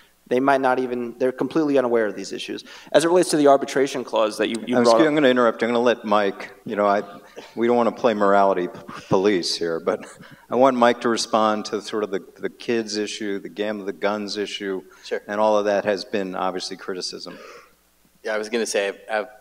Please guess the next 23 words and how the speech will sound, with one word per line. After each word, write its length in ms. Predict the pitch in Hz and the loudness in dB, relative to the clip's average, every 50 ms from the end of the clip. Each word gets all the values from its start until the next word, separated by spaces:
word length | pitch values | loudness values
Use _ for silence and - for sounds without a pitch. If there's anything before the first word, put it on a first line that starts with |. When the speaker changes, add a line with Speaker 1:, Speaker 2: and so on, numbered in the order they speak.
| _ _ - | _ _ -12
Speaker 3:
after 240 | 110 107 - 117 107 | -12 -10 -8 -10 -10
twenty-something 760 | - - 117 110 107 104 101 95 - - 107 92 107 101 101 | -8 -6 -6 -4 -4 -4 -6 -6 -6 -6 -6 -4 -4 -4 -2
years 240 | 101 101 101 95 | -2 -2 -2 -4
as 100 | 95 90 | -6 -6
an 80 | 98 101 | -4 -2
entrepreneur, 500 | 98 101 92 - - - 101 101 98 95 | 0 0 -2 -4 -8 -8 -6 -4 -2 -2
I've 180 | 95 92 - - | -4 -4 -8 -14
become 260 | 92 - - 101 95 | -12 -6 -4 -2 -2
a 80 | 92 | -2
public 300 | 92 - 110 95 101 92 | -2 -2 -2 -2 -2 -2
company 320 | - 101 90 - 98 98 90 | -4 -4 -6 -4 -4 -6 -6
executive, 480 | 87 87 - 98 98 - 98 92 87 | -6 -4 -4 -4 -4 -4 -4 -6 -6
so 80 | - 98 | -6 -6
I'm 40 | 90 | -4
getting 200 | 95 95 90 87 | -4 -4 -4 -4
used 180 | 95 98 - | -8 -8 -10
to 60 | - 95 | -10 -10
being 260 | 98 95 92 90 87 | -8 -8 -8 -8 -10
surrounded 380 | - - 95 95 95 95 90 | -8 -8 -6 -6 -6 -6 -4
by 100 | 92 90 | -4 -4
lawyers 460 | 90 92 95 95 92 92 90 90 - - | -4 -2 -2 0 0 0 -2 -2 -2 -4
arguing, 420 | 80 95 92 92 87 87 87 101 | -4 -4 -4 -6 -8 -10 -10 -8
but, 240 | 101 - - - | -6 -6 -4 -4